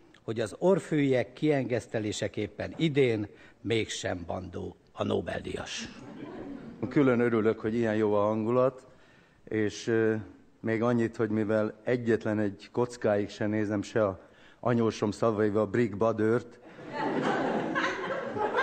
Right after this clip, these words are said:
Speaker 2: se a való világot, ezért igazából nincs is mondani valóm.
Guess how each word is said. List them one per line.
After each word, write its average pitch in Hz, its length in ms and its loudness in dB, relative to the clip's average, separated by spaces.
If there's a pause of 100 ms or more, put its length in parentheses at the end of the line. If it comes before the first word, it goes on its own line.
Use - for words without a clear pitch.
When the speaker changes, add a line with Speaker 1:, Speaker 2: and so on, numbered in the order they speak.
(2000)
Speaker 2:
se 143 140 6
a 135 100 4
való 135 340 4
világot, 135 540 2
ezért 127 340 2
igazából 131 480 2
nincs 135 200 2
is 120 160 -4
mondani 104 440 2
valóm. 98 440 -4